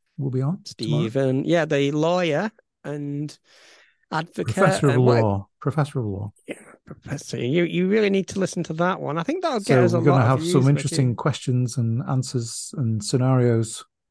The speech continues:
Speaker 1: I think,
Speaker 2: Yeah.
Speaker 1: we'll be going through with
Speaker 2: Can,
Speaker 1: Stephen.
Speaker 2: can I, I just, I just, I, I just wanna put it out there to chat, you know, are we any good?
Speaker 1: Are we any good?
Speaker 2: <laughs>
Speaker 1: No, we're rubbish.
Speaker 2: I en-, do you know what? I like, I like being rubbish. <laughs>
Speaker 1: It's good to be rubbish 'cause you can't get any worse.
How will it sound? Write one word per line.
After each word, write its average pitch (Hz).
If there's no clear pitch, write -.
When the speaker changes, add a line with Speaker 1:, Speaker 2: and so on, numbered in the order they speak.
Speaker 1:
I 120
think, 123
Speaker 2:
Yeah. -
Speaker 1:
we'll 117
be 117
going 120
through 110
with 113
Speaker 2:
Can, 269
Speaker 1:
Stephen. 147
Speaker 2:
can 294
I, 320
I 233
just, 277
I 254
just, 269
I, 240
I 220
just 269
wanna 277
put 240
it 214
out 214
there 160
to -
chat, -
you 151
know, 151
are 247
we 269
any 277
good? 202
Speaker 1:
Are 147
we 156
any 160
good? 160
Speaker 2:
<laughs> -
Speaker 1:
No, -
we're 202
rubbish. 143
Speaker 2:
I 277
en-, 285
do 233
you 196
know 214
what? 196
I 156
like, 160
I 208
like 202
being 240
rubbish. -
<laughs> -
Speaker 1:
It's -
good 104
to -
be 135
rubbish 107
'cause 123
you 113
can't 147
get 135
any 120
worse. 139